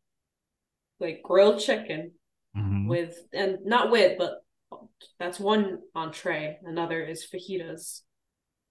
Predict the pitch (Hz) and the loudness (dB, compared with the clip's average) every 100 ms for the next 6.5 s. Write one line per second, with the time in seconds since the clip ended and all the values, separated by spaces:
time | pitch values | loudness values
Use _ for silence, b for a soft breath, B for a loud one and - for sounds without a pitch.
0 | _ 147 151 120 - 147 131 113 131 156 | _ 10 10 8 6 10 10 8 10 10
1 | 151 156 143 110 110 - 165 151 113 117 | 10 6 6 4 0 4 4 4 2 2
2 | 113 98 90 82 120 113 107 104 254 135 | 2 0 -2 0 4 6 6 10 10 12
3 | 135 294 302 262 - 214 226 220 - - | 10 8 6 6 4 4 6 6 4 -2
4 | - - 220 190 202 196 185 180 - 202 | -10 -6 -2 -2 -2 0 0 0 -2 -4
5 | 156 - 143 - 165 180 170 180 170 165 | -4 -6 -10 -8 -6 -6 -6 -6 -4 -4
6 | 160 160 160 165 | -6 -10 -10 -10